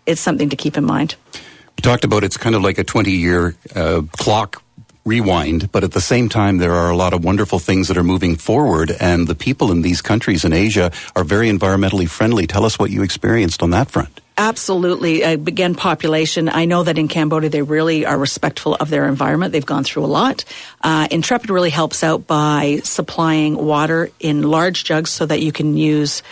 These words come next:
Speaker 1: uh, reusable water bottles to not add to that horrible problem we have with our single-use water bottles in the world. Uh, they also gave us, um, in each leg, a beautiful reusable, um, bag to put your purchases in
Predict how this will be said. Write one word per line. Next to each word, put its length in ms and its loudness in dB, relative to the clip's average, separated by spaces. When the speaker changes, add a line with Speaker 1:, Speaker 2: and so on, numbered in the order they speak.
Speaker 1:
uh, 140 0
reusable 500 0
water 240 2
bottles 380 0
to 120 -4
not 420 0
add 220 0
to 100 -2
that 320 -2
horrible 480 -2
problem 340 0
we 80 2
have 260 0
with 160 0
our 80 0
single-use 520 0
water 200 2
bottles 320 0
in 60 -2
the 80 0
world. 320 0
Uh, 240 0
they 160 0
also 340 -2
gave 340 0
us, 380 -2
um, 380 -2
in 160 2
each 240 0
leg, 300 0
a 40 -4
beautiful 640 0
reusable, 800 0
um, 460 0
bag 600 -2
to 100 -12
put 200 -4
your 80 -4
purchases 560 -2
in 280 2